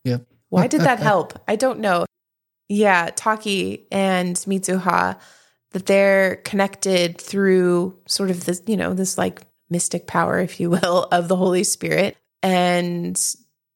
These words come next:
Speaker 2: I mean, you could even say a gift of prophecy, you know, of being able to see the future and being able to,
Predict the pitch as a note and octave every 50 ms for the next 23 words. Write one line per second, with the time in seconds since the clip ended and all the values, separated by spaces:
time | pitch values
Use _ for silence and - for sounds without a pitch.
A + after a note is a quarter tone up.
0 | _ _ _ _ - G#3+ A#3 B3+ C#4 C#4+ D4+ D4 - D4+ D4+ D4+ D4+ D#4+ D4+ D4
1 | - - B3+ B3+ B3+ B3+ B3+ C4 B3+ B3+ B3+ B3 - _ _ - _ - G#3+ A3
2 | G#3+ G#3 - - A#3+ B3 - C4 G#3+ - - - G#3+ G3+ G3+ - B3+ B3 - D4
3 | D4+ E4 F#4 F#4 F#4 _ _ _ _ _ _ _ - A#3+ A#3 A#3 A3+ A3+ A3+ A#3+
4 | C4+ D#4 E4 D#4 - _ _ _ _ - - - - G3+ G3+ F#3 F#3 - - G#3
5 | G#3 G#3+ A3 A3 G#3 G#3 G3+ G3+ F#3+ - - G3+ G3 G3 G3 - - F#3 F3+ F3+
6 | - C#4 D4 F4 E4+ - _ _ _ - G3 F#3+ F#3+ F#3+ F#3 F#3 F#3 F3+ F3+ F3+
7 | F3 F3 F3 E3+ F3 F3+ F#3+ F#3 - - - F#3 G3 F#3+ F#3+ F#3+ F#3 F#3 F#3 F#3
8 | F3+ F#3 F#3 F3+ F#3 F3+ - - - - - F#3+ F#3 F#3 F3+ F3 F3 F3 F3 F3+
9 | F3+ F3+ F#3+ F#3+